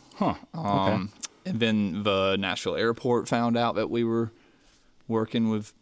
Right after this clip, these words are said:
Speaker 2: the city on that, and so they contacted us, and yeah, it's just kinda grown from there.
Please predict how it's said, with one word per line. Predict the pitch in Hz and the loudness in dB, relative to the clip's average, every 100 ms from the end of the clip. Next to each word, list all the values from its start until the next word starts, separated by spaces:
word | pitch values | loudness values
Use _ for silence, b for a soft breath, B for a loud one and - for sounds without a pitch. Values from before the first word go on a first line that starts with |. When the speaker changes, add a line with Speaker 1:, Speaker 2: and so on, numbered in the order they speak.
| _ | _
Speaker 2:
the | 170 | -4
city | 120 127 120 120 117 | 0 0 2 2 2
on | 117 113 | 2 2
that, | 113 117 117 101 | 2 2 0 -2
and | 95 113 | -6 -4
so | 98 | -2
they | 92 101 | 0 0
contacted | 110 101 107 110 104 104 98 | 0 0 0 -2 -2 -4 -6
us, | 101 101 - | -4 -4 -4
and | 92 | -4
yeah, | 98 | -6
it's | 156 | -4
just | - - | -6 -4
kinda | 185 | -4
grown | 131 131 147 | 0 0 0
from | 139 | -2
there. | 110 127 101 - | -2 -2 -6 -10